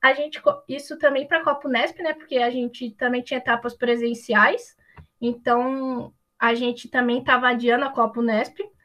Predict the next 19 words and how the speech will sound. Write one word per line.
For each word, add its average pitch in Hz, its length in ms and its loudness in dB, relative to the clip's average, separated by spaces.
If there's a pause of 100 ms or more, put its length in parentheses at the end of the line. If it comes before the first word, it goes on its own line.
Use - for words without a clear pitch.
(240)
então 247 160 -2
a 254 140 -2
gente 262 260 -4
não 254 100 0
cancelava, 262 640 0
mas 330 180 -6
também 302 460 -4
não 311 160 0
anunciava 294 520 0
nada. 226 400 -2 (800)
E 240 120 2
aí, 247 320 2
quando 294 220 2
a 277 60 8
gente 294 240 -4
tomou 277 200 2
essa 285 160 0
decisão, 254 600 -2
assim, 240 400 -2